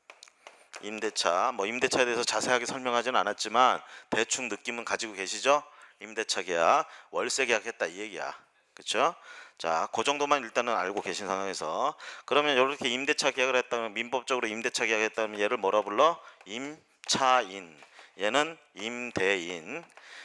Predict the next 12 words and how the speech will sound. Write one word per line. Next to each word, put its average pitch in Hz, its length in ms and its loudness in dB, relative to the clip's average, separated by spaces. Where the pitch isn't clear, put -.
자, - 140 -4
임차인은 127 920 2
뭐 110 100 8
가졌어? 120 640 2
임차권. 117 920 0
그쵸? 165 360 0
이 135 60 0
권리, 120 380 2
채권이라고 151 500 2
했어요? 127 180 -2
물권이라고 101 440 -2
했어요? 98 240 -6